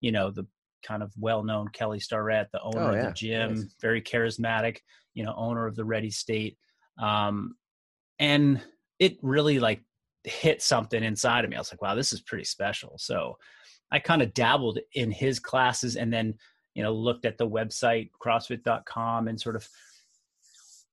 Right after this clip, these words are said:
Speaker 1: consumed as much as I could in that two-year period.
Speaker 2: Okay,
Speaker 1: Um,
Speaker 2: got it.
Speaker 1: so I was getting exposure to it, but then I went to medical school, and I was, like, at the, you know,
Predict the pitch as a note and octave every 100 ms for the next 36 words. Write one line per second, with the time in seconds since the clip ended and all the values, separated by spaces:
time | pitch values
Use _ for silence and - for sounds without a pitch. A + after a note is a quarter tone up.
0 | _ _ - B2+ - D#3 C3 A2 A#2+ B2+
1 | A#2+ A#2 A2 - C#3+ A#2+ A2+ G2+ - -
2 | A#2 G#2 F2+ - C3 A#2 F#2+ F#2+ A#2 -
3 | - A2 - F2 G#2+ G#2+ G2 F2 F#2+ -
4 | C3 C#3+ F3 C3 A#2 D3+ B2+ A2+ - -
5 | B2+ C#3+ B2+ A#2+ A#2 - A2+ C#3+ B2+ A#2
6 | B2+ A#2+ G#2+ A#2 B2 A2+ G#2 - G2+ F2+
7 | A2+ - _ _ _ _ _ _ - -
8 | B2 A#2+ A#2 A2+ A#2 A2 A2+ A#2 A2 -
9 | C3+ F#2 -